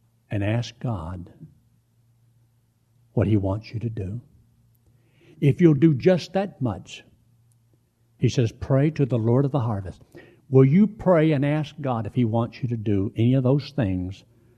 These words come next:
that we've mentioned about the need?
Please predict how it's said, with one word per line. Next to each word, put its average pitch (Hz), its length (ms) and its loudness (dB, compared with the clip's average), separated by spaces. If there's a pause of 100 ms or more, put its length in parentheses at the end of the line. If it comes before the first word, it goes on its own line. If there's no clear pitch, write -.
(360)
that 101 140 0
we've 117 240 2
mentioned 104 560 0 (480)
about 107 300 2
the 120 80 2
need? 95 420 -2